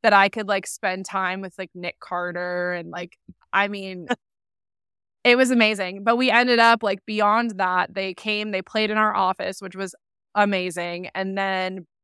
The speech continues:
Speaker 1: Brian Luttrell, if anyone is, you know, a Backstreet Boys fan,
Speaker 2: Of
Speaker 1: he's from
Speaker 2: course.
Speaker 1: Georgia. So we ended up, uh, I ended up getting to do another feature with him and spending the day with him and his wife. And that was, like, next level.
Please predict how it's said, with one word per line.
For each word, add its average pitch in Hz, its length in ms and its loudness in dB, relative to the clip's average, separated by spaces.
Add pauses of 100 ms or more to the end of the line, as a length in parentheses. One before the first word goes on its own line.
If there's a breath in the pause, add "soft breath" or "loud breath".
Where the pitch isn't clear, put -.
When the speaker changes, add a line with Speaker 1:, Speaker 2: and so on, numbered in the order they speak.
(160)
Speaker 1:
Brian 202 800 4
Luttrell, 185 640 0
if 190 160 -8
anyone 175 340 -6
is, 175 420 -12
you 180 80 -14
know, 175 220 -10
a 180 60 -14
Backstreet 170 480 -8
Boys 170 200 -14
fan, 175 320 -12 (300)
Speaker 2:
Of 208 100 -10 (140)
Speaker 1:
he's 240 160 0
from 226 160 0
Speaker 2:
course. 202 80 -10
Speaker 1:
Georgia. 190 480 -6
So 196 240 -6
we 202 160 -6
ended 208 320 -4
up, 196 240 0 (200)
uh, 165 580 -8 (200)
I 190 120 0
ended 208 240 -4
up 196 200 -4
getting 196 280 -6
to 185 60 -12
do 185 140 -8
another 180 320 -6
feature 190 340 -12
with 180 140 -8
him 180 280 -12
and 175 120 -12
spending 185 400 -6
the 180 60 -12
day 175 200 -6
with 175 140 -4
him 175 160 -10
and 170 100 -8
his 170 140 -8
wife. 151 560 -6
And 147 480 -12
that 160 240 2
was, 165 220 -10
like, 151 240 -4 (720)
next 185 400 -8
level. 147 640 -6